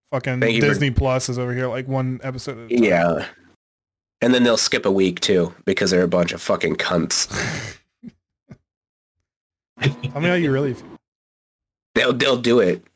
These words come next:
Speaker 2: Fucking, he'll be like, "Here's a little fucking, here's my mouse dick.
Speaker 1: <laughs>
Speaker 2: You're not getting an episode this week."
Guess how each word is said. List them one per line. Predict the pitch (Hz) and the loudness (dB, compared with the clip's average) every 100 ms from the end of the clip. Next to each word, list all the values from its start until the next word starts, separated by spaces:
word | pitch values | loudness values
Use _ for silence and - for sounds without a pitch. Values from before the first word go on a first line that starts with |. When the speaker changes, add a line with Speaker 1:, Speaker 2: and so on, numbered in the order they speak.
| - | -16
Speaker 2:
Fucking, | - 101 92 87 - - _ _ _ - | -4 0 2 2 0 -8 _ _ _ -4
he'll | 110 110 | 0 4
be | 110 | 4
like, | 104 92 | 4 2
"Here's | 117 160 147 | 2 2 2
a | 139 | 4
little | 135 131 | 4 4
fucking, | 139 139 139 110 104 | 4 2 4 4 4
here's | 120 127 | 2 2
my | 127 | 2
mouse | 123 139 135 | 2 2 0
dick. | - 117 - - _ - - - _ _ _ _ | 2 0 0 -12 _ -18 -18 -18 _ _ _ _
Speaker 1:
<laughs> | - - 156 185 - | -8 -4 -2 -2 0
Speaker 2:
You're | 180 120 | 0 4
not | 123 123 | 4 4
getting | 139 131 | 2 2
an | 131 | 2
episode | 135 - 123 110 | 2 0 0 2
this | 104 101 | 2 2
week." | 107 104 - | 4 2 0